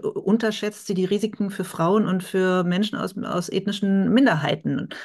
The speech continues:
weil sie, äh, das, das Standardmodell Mann hat. Das heißt, Technik per se ist erstmal nicht gut, sondern es ist eine gesellschaftliche Debatte darüber nötig,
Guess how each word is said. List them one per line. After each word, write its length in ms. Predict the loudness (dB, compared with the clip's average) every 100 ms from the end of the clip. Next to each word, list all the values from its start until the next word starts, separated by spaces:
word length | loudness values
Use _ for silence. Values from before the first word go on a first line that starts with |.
| -18 -4
weil 180 | 0 4
sie, 380 | 4 4 2 0
äh, 200 | 0 -2
das, 220 | -4 -4
das 160 | -4
Standardmodell 560 | 2 2 2 2 2 2
Mann 400 | 4 4 4 2
hat. 220 | -4 -12 -20 -20 -20 _ -8
Das 180 | -4
heißt, 340 | -2 -2 -2 -12 -6
Technik 460 | -4 2 2 2
per 180 | 2 0
se 280 | 4 4 4
ist 300 | 0 -4 -6
erstmal 600 | -4 -4 0 0 2 2 2
nicht 260 | 2 2
gut, 240 | 0 0 0
sondern 460 | 0 2 2 2
es 160 | -2 -4
ist 180 | -6 -2
eine 160 | 0
gesellschaftliche 760 | 0 -2 -2 -4 -4 -4 -2 -2
Debatte 300 | -2 -2 -2
darüber 300 | -2 0 0
nötig, 340 | 0 -4